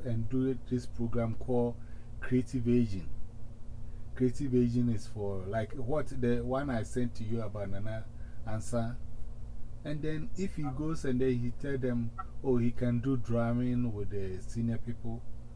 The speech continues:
they can give him support. And he can earn s-,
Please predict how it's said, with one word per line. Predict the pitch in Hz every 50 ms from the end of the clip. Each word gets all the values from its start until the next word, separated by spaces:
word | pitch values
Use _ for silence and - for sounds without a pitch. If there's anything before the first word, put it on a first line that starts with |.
| - - - - - -
they | 131
can | - - 135 131 123
give | 120 139 143 135 120
him | 123 120 117 113
support. | - - 107 107 - - 117 113 - - - - - - - - - - - - - - -
And | - 104
he | 101 117 120
can | - 120 123 123 123 - -
earn | 147 139 139 131
s-, | - -